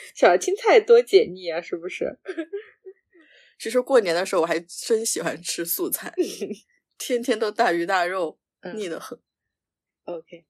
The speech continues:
Speaker 1: 那四川这边的年夜饭呢？
Speaker 2: 不能说四川，我们家。
Speaker 1: 你们刘氏年夜饭。<laughs>
Speaker 2: 我们家不是之前说了，在除夕前面就已经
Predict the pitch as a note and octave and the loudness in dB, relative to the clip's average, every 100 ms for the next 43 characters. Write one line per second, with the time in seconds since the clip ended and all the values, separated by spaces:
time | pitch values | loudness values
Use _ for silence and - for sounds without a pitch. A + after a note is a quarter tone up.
0 | _ G#3+ G#3+ - - G#3+ - F#3+ F#3+ F#3+ | _ -6 -6 -2 4 4 4 -6 -6 -6
1 | F3+ E3+ E3+ D#3+ D#3 D3+ D#3 - D#3 D3+ | -6 -6 -4 -6 -6 -10 -12 -12 -14 -14
2 | C#3+ - _ _ _ _ _ _ _ _ | -20 -20 _ _ _ _ _ _ _ _
3 | _ _ _ _ A3 F#3 - D#3+ - D#3 | _ _ _ _ -4 -4 -4 -4 -4 -6
4 | - E3 D#3+ F3 G#3 - _ _ _ _ | -4 -4 -2 2 2 0 _ _ _ _
5 | _ _ - F#3 G3 F#3+ E3+ G3 - C#4 | _ _ -8 0 2 6 6 6 4 2
6 | G3 E3 E3+ F#3+ - - - D#5+ D5 - | 2 2 0 -2 2 2 2 -4 -4 -8
7 | - F#4 - _ _ _ _ - G3+ A3+ | -4 -4 -4 _ _ _ _ -8 -6 -6
8 | C4 - _ _ - B3 A#3+ G#3 G#3+ G#3 | -12 -20 _ _ 0 2 2 0 -4 -2
9 | A3+ E3+ F3+ G3+ G3 F#3 G#3+ E3+ D3+ - | -4 -4 -4 -2 0 2 0 0 -2 -8
10 | _ _ - F3+ F#3 A3+ - D3+ F#3 G#3+ | _ _ -4 -2 -2 -4 -4 -4 -6 -4
11 | G3 C3+ G2 F#3+ G3+ G#3 | -2 -4 -6 -8 -8 -12